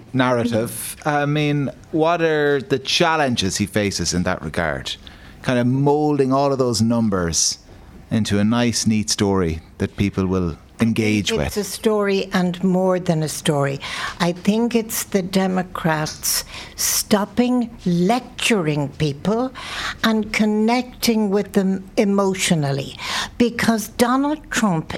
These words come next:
Speaker 2: is not something that came up like a, a weird weed in a garden, although he can be described in those terms. Donald Trump was the answer to a problem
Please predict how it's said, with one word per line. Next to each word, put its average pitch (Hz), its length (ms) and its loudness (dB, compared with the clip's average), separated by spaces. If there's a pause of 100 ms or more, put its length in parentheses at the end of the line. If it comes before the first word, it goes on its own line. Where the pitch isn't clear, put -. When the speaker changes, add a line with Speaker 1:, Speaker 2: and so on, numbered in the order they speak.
Speaker 2:
is 196 220 0
not 220 400 0
something 185 760 -2
that 170 160 -2 (240)
came 233 380 0
up 196 220 -4
like 175 280 0
a, 175 220 2
a 190 80 4
weird 202 480 2
weed 185 420 2
in 175 140 2
a 175 40 0
garden, 180 520 0 (280)
although 196 300 2
he 185 100 2
can 190 320 2
be 185 120 2
described 175 560 0
in 165 140 2
those 165 280 0
terms. 196 460 0 (500)
Donald 254 480 2
Trump - 640 -2
was 185 220 0
the 190 200 0 (100)
answer 233 680 0 (400)
to 226 200 0
a 196 80 2 (120)
problem 190 720 0